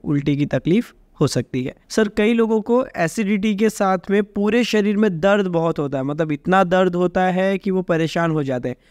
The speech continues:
और, ए, अगर एंटा, मतलब दर्द कम करने की दवाइयाँ वो खाते हैं, एनाल्जेसिक कोई भी दवाइयाँ लेते हैं, तो उससे एसिडिटी भी बढ़ती है। तब क्या करें जब दर्द भी है शरीर में और एसिडिटी भी है?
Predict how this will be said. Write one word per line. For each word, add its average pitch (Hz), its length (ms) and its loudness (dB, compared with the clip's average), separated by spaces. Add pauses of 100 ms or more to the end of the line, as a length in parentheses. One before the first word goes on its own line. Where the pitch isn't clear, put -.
(140)
और, 175 140 0
ए, 170 360 -2
अगर 185 600 0
एंटा, 175 440 0
मतलब 175 320 0
दर्द 180 220 0
कम 196 200 2
करने 185 280 0
की 185 120 0
दवाइयाँ 165 440 0
वो 170 120 0
खाते 165 340 0
हैं, 147 220 0 (280)
एनाल्जेसिक 156 540 0
कोई 156 160 2
भी 156 100 0
दवाइयाँ 147 400 0
लेते 139 260 -2
हैं, 131 100 -4 (240)
तो 180 80 6
उससे 175 180 2
एसिडिटी 170 560 -2
भी 185 120 2
बढ़ती 165 360 0
है। 160 360 -6 (220)
तब 226 120 4
क्या 175 200 4
करें 127 300 -2
जब 143 220 0
दर्द 185 260 2
भी 202 220 2
है 208 180 2
शरीर 208 340 0
में 247 120 0
और 254 140 0
एसिडिटी 151 460 -2
भी 123 140 -6
है? 139 100 -12